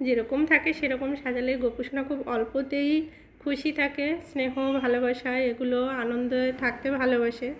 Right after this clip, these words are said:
গোপাল সোনাকে একটুখানি দিলেও খুশি হয়, অনেক দিলেও খুশি হয়, সব কিছুতেই খুশি হয়, কিন্তু মন থেকে গোপাল সোনাকে সেই স্নেহ, ভালোবাসা দিলেই খুশি হয়। আপনারা জানেন যে, উম, ভগবান খুশি তাতেই হয়। আসলে আমরা এই যে, যে ভোগ দেই,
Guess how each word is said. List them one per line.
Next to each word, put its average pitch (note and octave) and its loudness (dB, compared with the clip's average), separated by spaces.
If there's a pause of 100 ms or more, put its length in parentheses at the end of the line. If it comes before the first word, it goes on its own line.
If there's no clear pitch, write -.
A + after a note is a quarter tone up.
(540)
গোপাল C4 2
সোনাকে C#4+ 2
একটুখানি D4+ 2
দিলেও C#4+ 2
খুশি C#4+ -4
হয়, C#4 -2 (240)
অনেক B3+ -2
দিলেও C4 2
খুশি C#4 -4
হয়, C4 -4
সব B3+ -8 (120)
কিছুতেই D4 0
খুশি C4+ -2
হয়, C#4 0
কিন্তু B3 -2
মন A3 -2
থেকে C4 -2 (540)
গোপাল B3 2
সোনাকে B3+ 2
সেই C4 -4
স্নেহ, B3+ -2
ভালোবাসা C4 2
দিলেই B3+ 2 (100)
খুশি B3 -2
হয়। A3+ -6
আপনারা A3+ -2
জানেন A3 -2 (640)
যে, A3 4
উম, G3+ -2 (880)
ভগবান B3 4
খুশি C#4+ -2
তাতেই B3 2
হয়। B3 4
আসলে B3+ -2
আমরা A#3+ 0
এই B3+ 2
যে, B3+ 0
যে B3+ -2
ভোগ A#3 2
দেই, A3+ 2